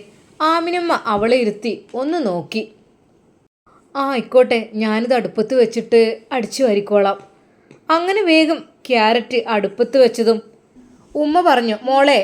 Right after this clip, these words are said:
എന്നാ ബാക്കി പണിയൊക്കെ ഞാൻ ചെയ്തോളാം, ഈ പോയിട്ട് അടിച്ചു വാരിക്കോ."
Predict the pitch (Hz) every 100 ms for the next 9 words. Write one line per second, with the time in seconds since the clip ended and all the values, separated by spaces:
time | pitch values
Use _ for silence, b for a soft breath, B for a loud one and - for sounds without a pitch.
0 | 220 269 254 247 240 294 240 214 220 220
1 | 190 202 233 254 240 185 175 180 170 -
2 | - 233 262 226 214 208 220 208 185 -
3 | - 240 202 - 214 170 -